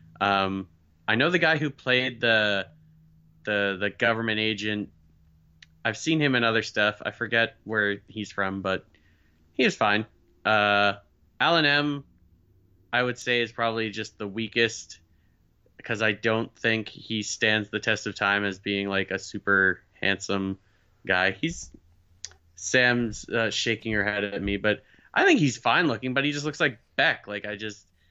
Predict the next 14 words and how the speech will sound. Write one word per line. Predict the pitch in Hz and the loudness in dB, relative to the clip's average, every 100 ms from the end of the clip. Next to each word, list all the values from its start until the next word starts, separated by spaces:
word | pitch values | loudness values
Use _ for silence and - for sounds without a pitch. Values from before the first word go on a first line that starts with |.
| _ - - - | _ -20 -18 -10
I | - | -6
don't | 107 120 - | -6 -6 -8
find | 110 110 104 | -2 -2 -4
Beck | - 101 - - - | -6 -4 -4 -6 -12
handsome. | 101 98 - 113 123 123 - - | -8 -8 -8 -8 -8 -12 -10 -2
Uh, | 101 98 95 | 0 0 -2
so, | - 110 101 101 101 _ _ _ _ _ - | -6 -2 -2 -2 -6 _ _ _ _ _ -4
you | 123 | 0
know, | 95 98 - | 0 0 0
Alan | 143 165 | 2 2
M | 151 160 | 2 2
in | 143 | 0
the | 123 | -2
comics | - 131 123 107 - - | -2 -2 -2 -6 -10 -20